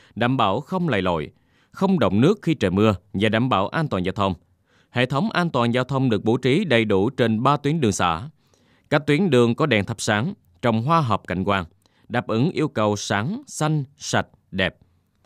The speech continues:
Mười một trên mười một tuyến đường nội đồng được cứng hóa, xe cơ giới đi lại thuận tiện, đáp ứng yêu cầu sản xuất và vận chuyển hàng hóa. Bốn trên bốn trường học trên địa bàn xã Bình Minh đều đạt chuẩn quốc gia.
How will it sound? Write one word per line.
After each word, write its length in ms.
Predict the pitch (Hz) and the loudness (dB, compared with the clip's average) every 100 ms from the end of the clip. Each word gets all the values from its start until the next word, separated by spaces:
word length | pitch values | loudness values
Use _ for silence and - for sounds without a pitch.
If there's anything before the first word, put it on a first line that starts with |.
| _ _ | _ _
Mười 160 | 117 139 | 2 4
một 260 | 143 131 - | 6 4 2
trên 140 | 175 | 2
mười 120 | 147 | 4
một 200 | 120 104 | 2 2
tuyến 180 | 151 185 | 0 4
đường 180 | 127 110 | 4 4
nội 160 | 104 | 4
đồng 240 | 107 104 101 | 4 2 2
được 120 | 95 | 0
cứng 140 | 110 | -2
hóa, 300 | 123 107 143 - _ _ | 0 0 -2 -6 _ _
xe 200 | - 120 | -4 -2
cơ 140 | 110 107 | 0 0
giới 260 | 101 101 | 2 2
đi 160 | 160 170 | 2 2
lại 160 | 135 98 | 2 -2
thuận 200 | 101 95 | -4 -2
tiện, 240 | 95 80 - - | -2 -2 -8 -6
đáp 180 | 101 107 | -4 -2
ứng 260 | 107 131 | 0 2
yêu 200 | 196 170 | 2 -2
cầu 220 | - 113 107 | 0 0 2
sản 240 | 104 92 | 0 -2
xuất 200 | - 220 110 | 0 -2 0
và 100 | 101 | 0
vận 140 | 92 92 | 2 0
chuyển 200 | 92 104 | 0 0
hàng 160 | 107 | -2
hóa. 320 | 85 85 117 185 _ _ _ _ _ - | 0 0 0 -2 _ _ _ _ _ -2
Bốn 280 | 107 123 214 | 2 2 2
trên 220 | 135 127 | 0 2
bốn 200 | 135 220 | 2 2
trường 240 | 135 120 | 2 2
học 240 | 117 107 - | 2 0 0
trên 160 | 175 165 | -2 0
địa 80 | 113 | 2
bàn 200 | 107 107 | 2 0
xã 160 | 110 | 0
Bình 200 | 117 104 | 0 2
Minh 240 | 117 127 101 | 4 2 0
đều 180 | 101 104 | 2 2
đạt 180 | 98 - | 2 0
chuẩn 180 | 87 | -2
quốc 100 | 107 | -2
gia. 220 | 101 95 | 0 -2